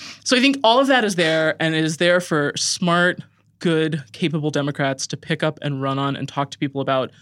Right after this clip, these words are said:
underneath and throughout the things they need to talk about locally to get elected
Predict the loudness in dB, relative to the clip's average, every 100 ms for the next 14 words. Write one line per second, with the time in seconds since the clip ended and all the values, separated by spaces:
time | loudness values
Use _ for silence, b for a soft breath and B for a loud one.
0 | b b _ _ _ _ 0 2 2 2
1 | 0 0 0 -2 -2 -2 0 0 0 -4
2 | -6 -4 -2 -4 -4 -6 -6 -6 -6 -4
3 | -4 -4 -4 -6 -4 -6 -6 -10 -10 -4
4 | -4 -2 -4 -4 -4 -6